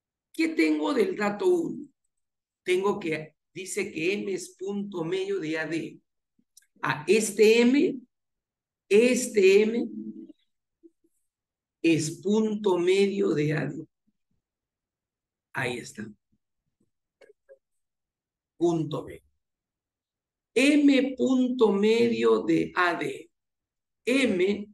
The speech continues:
punto medio de A D. Si es punto medio,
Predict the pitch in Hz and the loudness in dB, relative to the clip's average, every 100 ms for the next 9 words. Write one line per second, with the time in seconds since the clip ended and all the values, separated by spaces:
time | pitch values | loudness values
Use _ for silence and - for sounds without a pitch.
0 | _ _ _ - 202 220 220 214 190 175 | _ _ _ -4 0 0 0 0 0 0
1 | 185 190 185 190 - - 143 143 139 135 | 0 0 -2 -4 -6 -6 -4 -4 -4 -6
2 | 135 - - _ _ _ _ _ _ _ | -8 -12 -14 _ _ _ _ _ _ _
3 | _ _ _ _ _ _ _ - - 277 | _ _ _ _ _ _ _ -12 0 4
4 | 349 339 - 294 285 262 - 220 202 185 | 4 4 -2 -2 2 2 2 0 2 4
5 | 170 165 180 - | 2 2 -2 -2